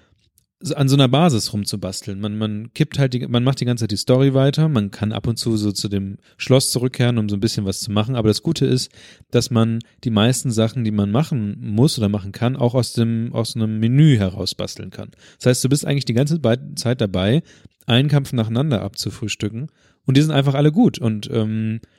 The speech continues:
die Figuren sind super, ähm, das ganze Ding macht Spaß und, ähm, es ist auch super entspannt, weil du da sitzt und planst halt so deine Züge und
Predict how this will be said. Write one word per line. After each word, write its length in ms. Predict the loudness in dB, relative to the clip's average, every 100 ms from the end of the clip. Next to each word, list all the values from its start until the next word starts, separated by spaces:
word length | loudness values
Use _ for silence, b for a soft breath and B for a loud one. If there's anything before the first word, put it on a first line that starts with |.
| b
die 60 | -2
Figuren 360 | 0 4 4 4
sind 220 | 0 0
super, 500 | -2 0 0 0 0
ähm, 480 | 2 2 2 0 0
das 160 | -2 0
ganze 240 | 0 0 0
Ding 420 | 0 0 -4 -8 _ _ _ _ _ _
macht 240 | 0 0 -6
Spaß 560 | -2 -2 0 -2 -2
und, 320 | -2 -2 -2 -2
ähm, 220 | 0 0
es 160 | -2 -2
ist 80 | 2
auch 120 | 2
super 220 | 4 2
entspannt, 560 | 2 -2 -2 -2 -4 0
weil 400 | 2 2 0 0
du 240 | -2 2
da 160 | 4 4
sitzt 320 | 4 2 -4
und 260 | -4 -6
planst 460 | -2 2 2 0 -2
halt 160 | -4 -2
so 160 | -4
deine 280 | -4 -6 -8
Züge 540 | -2 4 6 6 6 4
und 340 | 0 -2 -8